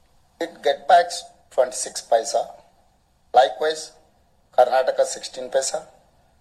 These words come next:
Telangana forty-two paisa, Kerala is forty-nine paisa. But when Bihar pays rupees one rupees tax, it gets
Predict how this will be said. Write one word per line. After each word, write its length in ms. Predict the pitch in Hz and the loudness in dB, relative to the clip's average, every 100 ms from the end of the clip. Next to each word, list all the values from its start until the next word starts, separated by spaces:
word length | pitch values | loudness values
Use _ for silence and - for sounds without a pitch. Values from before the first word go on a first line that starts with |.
| _ - | _ -2
Telangana 540 | 123 135 139 143 143 127 - - _ _ _ _ | 2 2 4 4 4 0 -4 -20 _ _ _ _
forty-two 380 | - - 131 135 135 | 0 0 -4 -8 -6
paisa, 300 | 147 160 156 - _ _ _ _ _ _ _ | -6 -6 -8 -14 _ _ _ _ _ _ _
Kerala 400 | 135 135 135 135 127 - 123 | 4 4 6 6 4 0 -16
is 160 | 113 - _ _ | -20 -20 _ _
forty-nine 560 | - 123 113 104 104 104 | 2 4 4 -2 -10 -10
paisa. 180 | 170 - - _ _ _ _ _ - | -14 -16 -20 _ _ _ _ _ 2
But 200 | 143 - | 2 2
when 160 | 143 123 | -4 -4
Bihar 320 | 117 123 151 180 - | -8 4 6 6 2
pays 480 | 151 151 - - - _ | -6 -8 -10 -18 -20 _
rupees 360 | 123 - 127 - 101 | -16 -12 -10 -8 0
one 180 | 117 | 0
rupees 320 | - - - - - | -2 -14 -14 0 4
tax, 280 | - - - - _ - | 4 0 -16 -20 _ -14
it 180 | - - | -14 0
gets 400 | 160 170 - | 0 0 -4